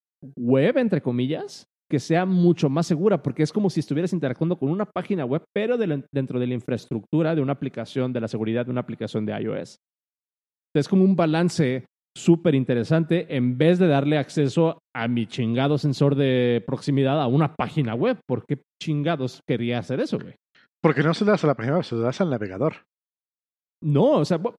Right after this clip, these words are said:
Speaker 1: o sea, sí, pero ¿quién lo va a
Speaker 2: Sí.
Speaker 1: consumir? El navegador,
Speaker 2: Claro,
Speaker 1: ¿no,
Speaker 2: por
Speaker 1: güey?
Speaker 2: supuesto, no, o sea, s-, o sea, o sea, se lo das al navegador <clears throat> y si una página web, o sea, una página web te lo pide y se lo otorgas, pero en realidad el navegador es quien está accediendo a ese,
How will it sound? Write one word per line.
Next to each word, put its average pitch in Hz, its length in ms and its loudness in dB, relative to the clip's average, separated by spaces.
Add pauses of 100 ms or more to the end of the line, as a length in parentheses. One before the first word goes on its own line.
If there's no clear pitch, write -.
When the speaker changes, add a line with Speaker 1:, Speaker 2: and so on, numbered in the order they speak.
Speaker 1:
o 175 60 -4
sea, 165 140 0
sí, - 500 -2
pero 170 380 2
¿quién 202 160 2
lo 185 60 6
va 170 60 6
a - 20 6
Speaker 2:
Sí. 240 60 4
Speaker 1:
consumir? 156 440 -2 (180)
El 139 160 0
navegador, 117 320 0
Speaker 2:
Claro, 202 160 6
Speaker 1:
¿no, - 40 0
Speaker 2:
por - 80 0
Speaker 1:
güey? - 40 0
Speaker 2:
supuesto, 202 240 2
no, 170 100 2
o 151 40 2
sea, 131 140 -2
s-, - 140 -18 (120)
o - 40 -20
sea, 190 120 -2
o 165 40 -4
sea, 143 220 0 (260)
se 165 120 2
lo 143 80 2
das 160 220 2
al 254 100 4
navegador 147 600 2 (460)
<clears throat> 214 340 0
y 160 80 4
si 180 140 0
una 185 120 4
página 196 480 2
web, 156 240 2 (180)
o 151 60 -4
sea, 175 220 2
una 214 140 2
página 233 200 4
web 226 100 2
te 208 60 2
lo 147 160 0
pide 190 360 2 (440)
y 156 120 4
se 170 120 2
lo 139 100 2
otorgas, 156 460 2
pero 143 160 0
en 131 60 0
realidad 151 280 4
el 175 80 0
navegador 131 460 2
es 254 140 0
quien 143 180 -2
está 139 480 0
accediendo 131 600 -4
a 123 80 -2
ese, 127 520 -2